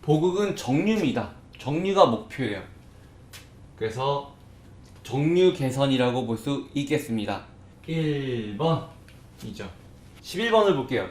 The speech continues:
직류 발전기의 병렬 운전에 있어서 균합선을 붙이는 발전기는 무엇이냐? 직류 발전기의 병렬 운전입니다. 균합선. 균일한 전압을 만들기 위해서 필요한 건데요. 이때 균합선이 필요한 것은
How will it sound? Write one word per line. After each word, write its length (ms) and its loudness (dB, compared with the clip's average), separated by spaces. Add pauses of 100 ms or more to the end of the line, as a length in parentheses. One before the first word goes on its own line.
직류 380 2
발전기의 760 2
병렬 380 4
운전에 360 2
있어서 540 2 (300)
균합선을 680 2
붙이는 320 -2
발전기는 480 -4
무엇이냐? 720 -2 (420)
직류 420 -2
발전기의 840 -2
병렬 600 -4
운전입니다. 760 -4 (500)
균합선. 680 -4 (380)
균일한 600 4
전압을 680 4
만들기 420 2
위해서 280 2
필요한 340 0
건데요. 420 -2 (380)
이때 500 0
균합선이 540 2
필요한 480 4
것은 460 0